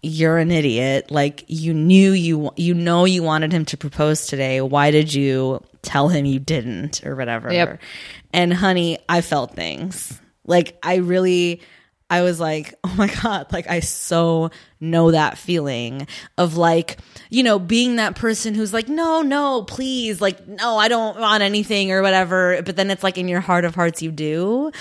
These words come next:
Speaker 2: Yeah.
Speaker 1: But you, then you've spent this, all this time being like, "No, no, it's fine. It's never," whatever. And so then it's like, of course it's not gonna happen. And you did this to yourself,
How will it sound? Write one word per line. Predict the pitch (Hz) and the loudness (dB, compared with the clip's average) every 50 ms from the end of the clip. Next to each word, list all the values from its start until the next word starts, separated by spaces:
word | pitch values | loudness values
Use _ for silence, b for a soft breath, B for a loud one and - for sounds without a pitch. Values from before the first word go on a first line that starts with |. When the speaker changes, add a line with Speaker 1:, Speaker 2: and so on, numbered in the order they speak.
| B | B
Speaker 2:
Yeah. | - 175 175 165 | -4 -4 -2 0
Speaker 1:
But | 160 160 | -2 0
you, | 240 233 262 | 0 0 0
then | 208 226 262 269 269 | 0 0 0 0 0
you've | 269 226 | 0 -2
spent | 208 - - 247 233 - - | -2 -2 -2 -4 -4 -4 -8
this, | 208 - - | -12 -6 -2
all | - 214 226 233 | 0 0 2 2
this | 247 233 | 0 -2
time | - - 247 226 220 214 208 | -2 0 0 0 2 2 0
being | 190 202 202 196 | 0 0 2 2
like, | 190 185 185 175 | 2 0 0 -2
"No, | 220 254 247 240 247 | -2 0 0 0 0
no, | 240 247 262 233 214 202 196 | 0 2 2 2 4 4 2
it's | 208 202 - | 2 0 -2
fine. | 220 247 240 214 202 196 | -2 0 2 2 0 0
It's | 196 190 190 | -2 -4 -6
never," | 208 240 240 214 214 202 196 | -6 -4 -2 -2 -2 -2 -2
whatever. | 202 202 214 202 190 196 185 | -2 -2 -2 -2 -2 -2 -2
And | 190 190 190 185 | -2 -4 -6 -6
so | - 202 202 | -6 -6 -4
then | 175 190 196 190 | -4 -4 -6 -6
it's | 185 - | -6 -6
like, | 196 185 185 - | -6 -6 -6 -8
of | - 165 | -14 -10
course | - - 220 220 - | -2 0 0 0 0
it's | 208 185 | -2 -4
not | 208 202 185 | -4 -4 -2
gonna | 175 165 165 | -2 -2 0
happen. | 196 190 208 208 - 175 170 | 2 2 2 4 4 4 4
And | 165 170 180 | 4 4 2
you | 180 | 2
did | 175 180 190 175 | 0 -2 -4 -4
this | 190 - - | -6 -8 -8
to | - 165 | -10 -10
yourself, | 151 147 147 - - 160 156 131 147 151 196 202 - - - | -10 -10 -12 -8 -6 -4 -4 -2 -2 -4 -4 -6 -8 -16 -20